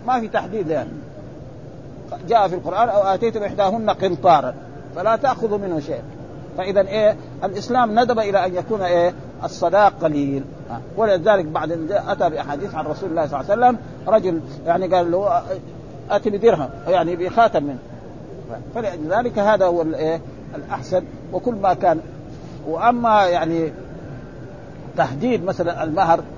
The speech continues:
كما فعلوا يعني كثير من البلدان، مثلًا الآن في الجنوب يقول لك مثلًا البكر، آه، يعني بخمسين ألف والثيب بإيه؟ بعشرين ولا بأربعين.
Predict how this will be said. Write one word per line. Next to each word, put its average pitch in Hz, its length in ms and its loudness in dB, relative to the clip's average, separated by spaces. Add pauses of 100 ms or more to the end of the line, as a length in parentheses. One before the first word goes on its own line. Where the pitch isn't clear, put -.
(160)
كما 180 200 0
فعلوا 185 320 6
يعني 160 200 4
كثير 180 300 2
من 175 80 0
البلدان، 156 520 2 (300)
مثلًا 180 220 0
الآن 185 260 0
في 196 100 -4
الجنوب 170 300 -2
يقول 190 200 0
لك 185 120 2
مثلًا 175 360 -2
البكر، 214 380 -2 (400)
آه، 170 380 0
يعني 180 260 0
بخمسين 156 520 0 (100)
ألف - 240 -6 (800)
والثيب 226 600 4
بإيه؟ 208 260 2
بعشرين 185 520 -4
ولا 180 180 2
بأربعين. 139 500 0